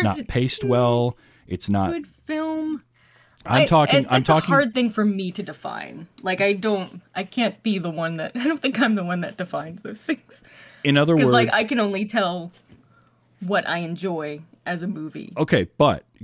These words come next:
Speaker 2: the enjoyment that you're getting from something like Chopping Mall is not because it's technic-, the, the technical sound nature of how it was presented to you.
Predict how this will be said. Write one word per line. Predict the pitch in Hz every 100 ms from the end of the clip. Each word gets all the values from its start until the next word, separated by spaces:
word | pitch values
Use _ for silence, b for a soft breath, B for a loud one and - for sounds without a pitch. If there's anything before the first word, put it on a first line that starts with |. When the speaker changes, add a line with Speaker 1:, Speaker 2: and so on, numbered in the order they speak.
| -
Speaker 2:
the | 120
enjoyment | 110 101 101 127 151 135 113
that | 113
you're | 98 98
getting | 95 113 110 98
from | 92 95
something | 90 95 92 87
like | 82
Chopping | - - 98 92 87
Mall | 82 82
is | 85 82
not | 92 98 92
because | 92 98 85
it's | - -
technic-, | - 107 - 101 -
the, | 95 85
the | 82 92
technical | - 117 - 104 101
sound | - 98 92 90 87 - b b b
nature | 98 98 95 95
of | 85
how | 92 92
it | 76
was | 80 - _ _
presented | - 90 101 95 101 87
to | -
you. | 90 85 85